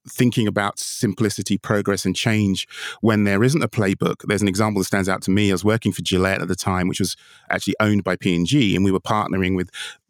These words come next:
big companies like Kraft and a company which is subsequently acquired by Philips Appliance, um, organization. So you got three, you can imagine three big companies working with different organizational cultures and needs and different geographies and different consumer needs. So that was the,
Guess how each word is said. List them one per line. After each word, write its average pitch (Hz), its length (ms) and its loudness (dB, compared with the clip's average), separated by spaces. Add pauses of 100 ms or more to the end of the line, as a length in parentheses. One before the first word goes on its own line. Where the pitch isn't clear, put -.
(120)
big 117 180 6
companies 95 380 4
like 92 180 2
Kraft 147 480 4
and 92 100 6
a 90 40 4
company 101 400 6
which 95 160 4
is 95 100 4
subsequently 95 540 4 (120)
acquired 92 300 2
by 87 100 2
Philips 101 440 2
Appliance, 113 560 2 (580)
um, 101 320 4
organization. 107 680 6
So - 260 2
you - 20 10
got 120 120 6
three, - 180 2
you 123 80 8
can 131 100 8
imagine 110 280 6
three 156 200 8
big 131 180 6
companies 98 360 4
working 101 420 6
with 92 120 2
different 127 240 6
organizational 92 640 4
cultures 180 680 6
and 92 220 6 (240)
needs 156 480 10
and 90 120 6
different - 240 4
geographies 139 520 6
and 98 80 6
different - 280 4
consumer 139 460 6
needs. 78 220 4
So 113 100 4
that 127 180 4
was 113 160 4
the, 107 100 4